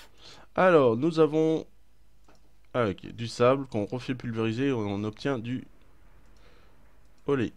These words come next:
euh, du silicone. Non, c'est pas ça. <laughs> Euh, comment on peut obtenir du gravier ?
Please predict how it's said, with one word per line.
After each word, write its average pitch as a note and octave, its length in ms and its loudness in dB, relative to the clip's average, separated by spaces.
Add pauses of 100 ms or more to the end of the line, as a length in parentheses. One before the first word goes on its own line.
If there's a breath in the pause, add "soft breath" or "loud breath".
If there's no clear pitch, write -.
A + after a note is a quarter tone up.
(140)
euh, F#2 460 2
du G2 140 -6
silicone. C3 580 -4
Non, C3+ 160 -4
c'est B2 160 -8
pas C3 160 -6
ça. E2+ 240 -4 (1500 loud breath)
<laughs> F#3+ 40 0 (1700 loud breath)
Euh, C3+ 1200 2 (200)
comment G#3 260 0
on B3+ 60 -2
peut D#3 140 -6
obtenir F#3+ 520 -2
du D3+ 240 -8
gravier ? C#3+ 560 -2